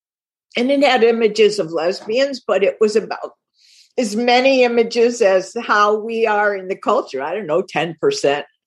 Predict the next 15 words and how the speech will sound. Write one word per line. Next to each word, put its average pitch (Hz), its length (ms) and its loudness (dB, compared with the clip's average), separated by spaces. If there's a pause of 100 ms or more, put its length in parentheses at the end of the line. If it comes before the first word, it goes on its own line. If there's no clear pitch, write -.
(200)
It - 140 -8
wasn't 240 420 4 (100)
all 254 380 4
that. 160 420 0
And 202 140 -8
there 196 80 -6
was 208 240 0
no 226 320 2
eroticism 175 960 2
or 139 100 0
anything. 156 460 -6
It 190 120 -8
was 170 160 -8
just, 180 240 0 (300)
there, 240 120 2